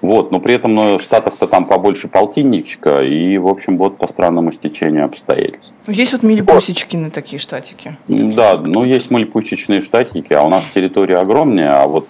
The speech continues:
Speaker 1: э, В В П-шечка вот такой милипусечный,
Speaker 2: Хорошо,
Speaker 1: поэтому это
Speaker 2: объясните все равно, почему в Китае там тоже больше ш-, шестидесяти процентов малого и среднего бизнеса, при этом тоже сильнейшее государство, а у нас вот не получается. Я не понимаю, в чем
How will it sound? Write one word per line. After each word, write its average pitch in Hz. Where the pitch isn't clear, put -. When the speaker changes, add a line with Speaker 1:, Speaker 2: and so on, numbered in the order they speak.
Speaker 1:
э, 82
В 78
В 98
П-шечка -
вот -
такой 104
милипусечный, 101
Speaker 2:
Хорошо, -
Speaker 1:
поэтому 190
это 202
Speaker 2:
объясните 220
все 214
равно, 214
почему 226
в 220
Китае 190
там 156
тоже 165
больше 165
ш-, 160
шестидесяти 170
процентов 151
малого 160
и 156
среднего 156
бизнеса, 220
при 170
этом 170
тоже 180
сильнейшее 170
государство, 156
а 160
у 170
нас 233
вот 175
не 180
получается. 190
Я 160
не 170
понимаю, 160
в -
чем 135